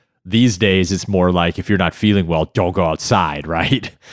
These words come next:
But yeah, keep that in mind. You, if you're inside for sure,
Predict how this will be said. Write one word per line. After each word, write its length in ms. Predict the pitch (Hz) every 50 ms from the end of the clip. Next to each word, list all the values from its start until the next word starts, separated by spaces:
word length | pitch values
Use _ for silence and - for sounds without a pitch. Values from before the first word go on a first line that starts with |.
| - - - - - _ _ _ _ _ _ _ _ _ _
But 140 | - 143
yeah, 160 | 135 107 82 -
keep 240 | - - 202 165
that 140 | - 139 107 101
in 40 |
mind. 320 | 90 82 76 71 69 76 78
You, 120 | 92 95
if 260 | 98 101 107 110 -
you're 160 | 147 143 143 147
inside 600 | 151 143 123 - - 127 113 123 131 135 135 127
for 180 | - - 92 82
sure, 760 | - - - - 98 98 104 113 135 156 165 185 180 -